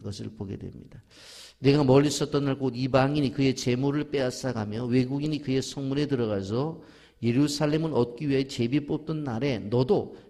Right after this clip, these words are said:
그들 중 한 사람 같았느냐." 그들 중 한 사람에 같았다라고 하는 거예요. 왜 그랬을까? 왜 그랬을까?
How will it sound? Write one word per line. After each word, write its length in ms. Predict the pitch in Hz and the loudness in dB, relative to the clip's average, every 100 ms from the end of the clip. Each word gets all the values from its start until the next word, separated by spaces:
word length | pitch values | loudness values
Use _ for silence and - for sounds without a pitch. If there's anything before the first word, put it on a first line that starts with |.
| - | -20
그들 420 | - 110 117 110 | -10 -2 0 0
중 180 | 113 180 | -2 -4
한 220 | - 151 | -4 -8
사람 560 | 147 - 131 113 113 127 - | -8 -8 -8 -8 -8 -12 -16
같았느냐." 460 | - - 110 - - _ _ _ _ _ | -18 -14 -14 -14 -20 _ _ _ _ _
그들 340 | - 117 113 107 | -10 -6 -4 -6
중 200 | 143 175 | -8 -10
한 200 | 131 127 | -10 -10
사람에 380 | - 117 120 117 | -8 -8 -6 -8
같았다라고 1040 | - 95 - - - - - - 110 110 | -10 -10 -10 -14 -14 -16 -14 -10 -10 -10
하는 240 | 110 - - | -12 -14 -18
거예요. 180 | - _ _ - - - - - - - - - - 127 | -20 _ _ -20 -20 -20 -20 -20 -20 -20 -20 -20 -8 4
왜 240 | 127 175 | 8 8
그랬을까? 960 | 262 220 135 147 135 101 95 127 117 113 - 120 | 6 -2 -2 -8 -8 -8 -6 -8 -10 -16 -20 -18
왜 180 | 117 101 | -12 -10
그랬을까? 400 | 101 98 - - | -10 -12 -16 -20